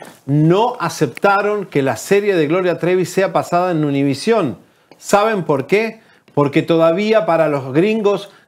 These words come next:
Gloria Trevi es un question mark. Tiene que estar preso Sergio Andrade. No podemos parar, mujeres, hasta que Sergio Andrade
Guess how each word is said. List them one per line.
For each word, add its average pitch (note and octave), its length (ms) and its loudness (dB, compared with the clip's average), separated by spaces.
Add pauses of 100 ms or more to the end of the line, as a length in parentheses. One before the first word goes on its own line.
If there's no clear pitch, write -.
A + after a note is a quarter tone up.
Gloria G#3+ 380 2
Trevi G3 480 0
es F#3+ 240 -2
un G#3 120 -2
question G3+ 500 0
mark. F#3 480 0 (800)
Tiene A#3 380 2
que F#3+ 60 2
estar A3 300 0
preso A#3 440 0
Sergio G#3+ 420 0
Andrade. F#3 680 0 (680)
No G3 300 2
podemos A#3 400 0
parar, F#3+ 480 2
mujeres, G3 540 -4
hasta D#3+ 220 -2
que C3+ 120 -4
Sergio G3 320 -2
Andrade D#3 500 0